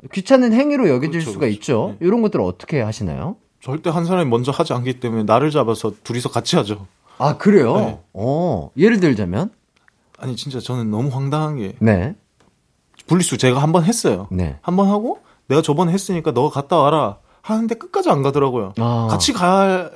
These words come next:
Speaker 2: 같이 갈 만큼 양이 쌓일 때까지 놔둔 다음에
Speaker 1: 어.
Speaker 2: 같이 갈 때가 아니면 절대 안 하는 제 모습을 보고
Speaker 1: 어.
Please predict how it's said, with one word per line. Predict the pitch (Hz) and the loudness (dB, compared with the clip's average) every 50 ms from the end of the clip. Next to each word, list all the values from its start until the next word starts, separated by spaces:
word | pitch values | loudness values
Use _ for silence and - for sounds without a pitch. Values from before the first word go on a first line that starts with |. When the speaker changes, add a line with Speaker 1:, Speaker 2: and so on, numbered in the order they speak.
| - - - - - _ - | -18 -20 -20 -20 -20 _ -10
Speaker 2:
같이 | - 139 - - - 233 | -8 -6 -6 -4 -6 -4
갈 | - 160 143 147 | -4 -4 -2 0
만큼 | 170 175 165 160 131 | 0 0 -2 -4 -4
양이 | 107 113 135 165 | -4 -2 -2 -2
쌓일 | 160 - 165 165 170 - | -2 -2 -2 -2 -2 -4
때까지 | 156 - 139 120 120 113 | -2 -2 -2 0 0 0
놔둔 | 117 120 - 165 160 | -2 -2 -2 -2 -2
다음에 | 139 131 120 123 135 131 107 - - | 0 -2 -2 -2 -4 -6 -6 -6 -4
Speaker 1:
어. | 110 107 101 82 73 | -2 -2 0 -2 -2
Speaker 2:
같이 | - 160 - - 208 | -2 -2 0 0 0
갈 | - 147 135 123 | 0 0 -2 -2
때가 | - 175 151 143 | 0 0 0 0
아니면 | 110 110 123 127 127 113 | 0 0 0 -2 -4 -4
절대 | - 127 143 160 - 165 135 127 113 | -4 -4 -4 -2 0 0 2 2 2
안 | 95 - 113 123 | 0 0 0 0
하는 | 127 135 135 131 123 | 0 -2 -2 -4 -4
제 | - - 131 143 | 0 2 4 4
모습을 | 127 113 120 120 - 131 110 98 | 4 2 -2 -4 -4 -4 -4 -4
보고 | 104 104 101 110 110 101 104 | -4 -4 -2 -2 -2 -2 0
Speaker 1:
어. | 104 101 90 76 | 0 0 0 -2